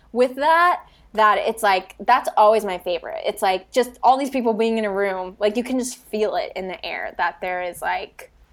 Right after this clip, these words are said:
amazing things that will ripple effect out of this room.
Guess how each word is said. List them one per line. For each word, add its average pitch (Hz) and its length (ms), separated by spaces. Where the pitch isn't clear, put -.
amazing 185 520
things 160 640
that 185 300
will 175 240
ripple 170 260
effect - 460
out 180 140
of 180 100
this - 240
room. 170 400